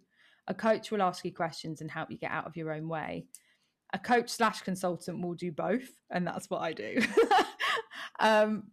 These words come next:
but yeah, so the, that was,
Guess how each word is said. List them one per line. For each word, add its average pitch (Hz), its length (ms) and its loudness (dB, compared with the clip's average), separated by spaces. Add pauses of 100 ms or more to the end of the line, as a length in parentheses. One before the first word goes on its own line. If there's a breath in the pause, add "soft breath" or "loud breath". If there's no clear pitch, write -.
but - 160 4
yeah, 208 220 8
so 214 420 6 (140)
the, 220 420 -2 (1120)
that 240 220 4
was, 240 340 0